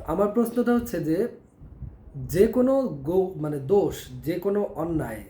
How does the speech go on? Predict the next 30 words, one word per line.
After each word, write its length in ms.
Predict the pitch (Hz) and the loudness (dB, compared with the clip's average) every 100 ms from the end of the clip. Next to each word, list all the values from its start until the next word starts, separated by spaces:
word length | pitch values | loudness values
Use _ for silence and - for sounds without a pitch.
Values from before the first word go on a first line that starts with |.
| - | -16
যে 260 | 127 127 170 | -10 -4 -2
কোনো 300 | 190 190 156 | 0 0 0
বড় 220 | 147 165 185 | 0 0 0
ধরনের 360 | 180 202 185 | -2 0 0
অপকর্মকে 880 | 147 151 175 185 196 190 185 160 202 - - - - - - | -2 -2 -2 0 0 0 -2 0 -2 -4 -14 -20 -20 -20 -8
আমরা 200 | 190 214 | -2 0
কেবল 280 | 226 254 240 - | 2 2 0 -4
চারিত্রিক 720 | 202 196 247 233 - 302 220 | -2 2 2 0 -2 0 0
দিক 200 | 214 202 | -2 -2
দিয়ে, 180 | 156 143 | -2 -2
মানে 240 | 135 147 156 | -2 -2 -2
যে 200 | 165 165 | -2 0
অশ্লীলতা 760 | 196 202 - 233 226 214 208 | 0 0 0 2 2 2 0
বা 120 | 175 | 0
যৌনতার 640 | 147 143 190 233 254 269 202 | 0 2 4 4 2 0 0
দিক 200 | 202 156 | -4 -4
দিয়ে 320 | 165 208 285 - - - - | 0 0 0 -10 -20 -20 -4
কেন 220 | 247 277 | 0 2
বিচার 340 | 247 240 165 131 | 2 2 0 -2
করি? 340 | 117 - - - - - _ - - - - - - | -8 -12 -16 -18 -20 -20 _ -20 -20 -20 -20 -20 -4
একটা 300 | 165 175 202 | -4 0 4
দেশ 260 | 190 196 | 4 4
কি 260 | - 214 202 151 | 0 -4 -4 -2
যৌনতার 500 | 151 170 196 202 208 | 0 0 0 0 0
কারণে 340 | 208 214 233 | 2 2 2
ধ্বংস 360 | 196 156 196 - | 2 -2 -4 -4
হয়? 300 | 214 240 - - - - - - | -2 -4 -6 -12 -20 -20 -20 -8
মানে 320 | 147 170 160 - | -2 0 -2 -4
কেউ 180 | 180 175 | -6 0
যদি 300 | 190 208 196 | 2 2 -2